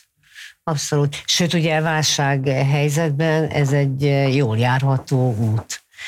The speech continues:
Vagy lemondok, ugye? Tehát, hogy nem veszek,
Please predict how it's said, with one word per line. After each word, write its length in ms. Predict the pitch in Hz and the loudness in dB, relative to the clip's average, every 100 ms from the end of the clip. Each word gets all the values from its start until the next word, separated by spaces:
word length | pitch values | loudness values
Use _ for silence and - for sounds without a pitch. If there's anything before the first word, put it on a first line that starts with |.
| - - | -10 -2
Vagy 200 | 175 185 | -2 2
lemondok, 800 | 196 180 143 123 117 127 - - - | 0 2 0 0 0 -2 -8 -20 -4
ugye? 280 | 143 208 151 | -2 0 -2
Tehát, 180 | 165 147 | -2 -2
hogy 180 | 170 143 _ _ - | -2 -4 _ _ -10
nem 320 | - 196 202 160 | 0 0 2 0
veszek, 600 | 135 - 185 175 - | 0 0 -2 -2 -8